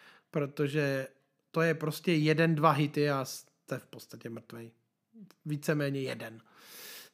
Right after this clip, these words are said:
Takže tohle je hra, která opravdu je velice na úrovni a vřele, vřele ji doporučuju. No a pak, eh,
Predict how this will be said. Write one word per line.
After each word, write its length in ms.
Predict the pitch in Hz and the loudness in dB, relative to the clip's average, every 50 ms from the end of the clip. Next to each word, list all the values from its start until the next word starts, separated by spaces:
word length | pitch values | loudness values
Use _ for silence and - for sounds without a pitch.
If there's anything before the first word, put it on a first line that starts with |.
| _ - | _ -2
Takže 800 | - 139 135 135 139 135 147 151 147 147 143 143 143 143 147 - - _ _ _ _ _ _ _ _ _ _ _ - | -2 -2 0 0 -2 2 2 4 4 4 4 2 2 0 -2 -6 -12 _ _ _ _ _ _ _ _ _ _ _ -2
tohle 300 | - 175 175 190 196 190 190 - - 202 | 0 4 6 6 6 6 4 4 4 6
je 140 | 196 202 190 | 6 8 8
hra, 360 | 180 190 190 190 185 185 185 | 8 8 8 8 8 6 4
která 840 | 185 - - - 180 175 175 175 175 175 175 175 175 175 175 175 170 165 - _ _ _ _ _ _ - 196 160 151 | 4 0 0 2 4 4 6 6 6 6 6 4 4 4 2 2 0 -4 -8 _ _ _ _ _ _ -8 -6 -4 -2
opravdu 800 | 160 156 160 185 180 185 180 170 175 170 170 165 165 165 165 - _ _ _ _ _ _ - | -2 2 4 4 6 6 4 4 2 2 2 0 -2 -2 -6 -10 _ _ _ _ _ _ -10
je 400 | 156 156 165 160 156 151 147 - - _ _ _ _ _ - 156 147 156 156 147 151 | -4 -2 0 0 0 -2 -4 -6 -16 _ _ _ _ _ -16 -14 -12 -12 -12 -12 -10
velice 400 | 147 156 165 185 208 214 220 247 | -2 2 4 6 6 6 6 6
na 120 | 240 233 233 | 6 6 4
úrovni 600 | 208 226 226 220 208 202 208 208 202 202 196 - | 4 4 6 6 4 4 4 0 0 -2 -4 -6
a 200 | - 156 143 143 | -10 -8 -6 -6
vřele, 800 | 139 139 131 135 - - - 143 156 175 185 180 180 180 180 - - - _ _ _ _ | -8 -8 -8 -10 -10 -8 -2 2 4 6 6 6 4 4 0 -2 -10 -20 _ _ _ _
vřele 500 | - 139 131 - 120 151 165 170 170 170 | -6 -6 -6 -2 4 6 8 8 8 6
ji 80 | 160 147 | 4 2
doporučuju. 680 | 139 131 117 - 127 120 113 - - - - - 117 _ _ _ _ _ _ - - - - - - - - _ _ _ _ _ _ _ - | 0 -2 -6 -8 -10 -12 -12 -14 -18 -20 -20 -20 -20 _ _ _ _ _ _ -20 -20 -20 -20 -20 -20 -20 -20 _ _ _ _ _ _ _ -8
No 300 | 143 147 185 214 202 214 - | 2 4 6 6 6 4 -2
a 60 | - | -10
pak, 320 | - - 214 214 214 - - | 2 2 2 2 2 -8 -6
eh, 40 | - | -4